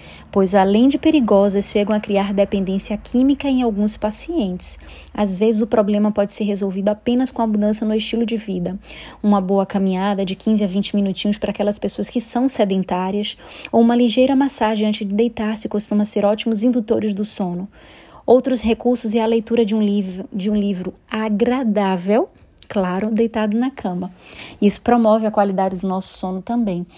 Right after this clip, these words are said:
e uma boa noite de sono. Alguns alimentos a gente sabe que têm propriedades que deixam a gente mais agitados,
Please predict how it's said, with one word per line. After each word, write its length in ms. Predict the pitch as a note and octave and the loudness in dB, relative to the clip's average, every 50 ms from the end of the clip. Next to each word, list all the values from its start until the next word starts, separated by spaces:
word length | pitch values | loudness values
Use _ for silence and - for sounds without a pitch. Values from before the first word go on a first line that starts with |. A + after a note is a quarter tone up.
| - - - | -18 -6 -2
e 40 | G#3 | 2
uma 120 | G#3+ A3 | 2 2
boa 220 | G#3 F#3 G3 G3 G3 | 2 2 0 0 0
noite 240 | G3 G3+ G#3 - G#3+ | -2 -2 -4 -4 -4
de 100 | G3+ B3 | -6 -6
sono. 460 | A#3+ - - G3+ F#3 F3+ F3+ F#3+ - - - - - - | -6 -4 -4 -4 -4 -4 -6 -8 -10 -14 -20 -20 -14 -6
Alguns 480 | - G#3 G#3 G#3 G3 B3 C#4 D4+ C#4 C#4 | 0 0 2 2 4 4 4 4 4 2
alimentos 540 | C4 B3 A3+ G#3+ G#3 G3+ G#3 A#3 A3 - | 0 0 2 2 2 2 2 0 -2 -4
a 60 | A3 G#3+ | -6 -4
gente 180 | G#3+ G#3 G3+ | -4 -4 -4
sabe 300 | - - - F#3+ F#3+ G3 | -4 -2 -4 -2 -2 -4
que 80 | G3+ - | -4 -4
têm 100 | G#3 G3+ | -4 -4
propriedades 720 | - G3+ G3 - G3 G3+ F#3 F3+ F#3+ F#3+ F#3 F3+ - - | -4 -4 -6 -6 -6 -6 -4 -4 -4 -4 -6 -6 -10 -12
que 240 | - - A3 G#3 F#3+ - - - - - - - - | -6 -4 -2 -4 -4 -6 -12 -20 -20 -20 -20 -16 -6
deixam 360 | - F#3 G#3 A#3 A3 - A#3 G#3+ | 0 0 2 2 0 0 -2 -2
a 20 | |
gente 300 | G#3+ G#3 G#3+ G#3+ G#3+ - | 0 0 -2 -2 -2 -2
mais 180 | G#3 G#3 G3+ G3+ | -2 -2 0 0
agitados, 840 | G3+ G3+ F#3+ A3 A3 - A3 A3 A3+ A3+ A3+ F#3 G3 F#3 - - | 0 0 -2 -2 -4 -4 -4 -2 -2 -2 -2 -4 -4 -6 -8 -10